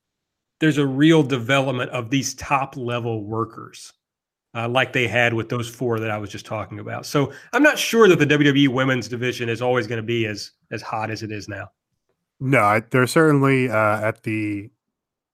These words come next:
Speaker 2: you know, the, the crest of the wave, so to speak, probably. Like, they're, you know, the people that they're calling up next are, like, the Lacey Evans, um,
Speaker 1: Right.
Speaker 2: and, you know, Alexa Bliss is, like, their next most pu-,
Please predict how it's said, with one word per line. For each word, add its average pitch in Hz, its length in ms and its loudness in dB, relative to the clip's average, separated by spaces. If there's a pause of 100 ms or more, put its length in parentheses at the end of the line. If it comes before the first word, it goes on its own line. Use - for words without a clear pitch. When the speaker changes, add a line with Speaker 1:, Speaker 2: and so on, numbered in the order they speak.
(200)
Speaker 2:
you 104 100 -10
know, 98 160 -4
the, 95 280 -8
the 104 120 -8
crest - 440 -2
of 127 140 2
the 127 100 0
wave, 127 360 0
so 135 180 -2
to 135 80 -2
speak, 139 400 -4
probably. 143 400 2
Like, 110 300 0
they're, 107 220 -2
you 107 120 -8
know, 104 140 -4
the 98 80 -6
people 120 240 -2
that 117 100 2
they're 107 320 -2
calling 113 320 2
up 110 140 -4
next 110 400 -6
are, 104 100 -4
like, 101 360 -4
the 101 420 -4
Lacey 104 420 -4 (180)
Evans, 113 640 -4
um, 104 400 -2 (100)
Speaker 1:
Right. 98 220 -8 (160)
Speaker 2:
and, 104 220 0
you 104 80 0
know, 101 260 0
Alexa 104 320 -2
Bliss 107 300 -4
is, 95 80 -6
like, 110 140 -2
their 104 100 -2
next 107 260 -4
most 110 260 -6
pu-, 110 220 -4